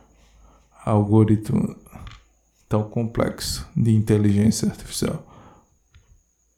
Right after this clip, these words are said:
Pô, pode ser que sim, né? Eu, eu <laughs> tô só falando besteira,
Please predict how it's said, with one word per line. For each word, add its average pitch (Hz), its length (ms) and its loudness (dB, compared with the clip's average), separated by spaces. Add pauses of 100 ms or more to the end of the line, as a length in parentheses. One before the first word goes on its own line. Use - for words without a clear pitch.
(320)
Pô, 392 200 4
pode 147 340 2
ser 123 380 2
que - 60 -14
sim, 113 400 -2
né? - 440 0
Eu, 123 340 4
eu 123 320 4 (220)
<laughs> - 320 -12
tô 160 120 2
só 143 260 0
falando 151 420 0
besteira, 135 540 -2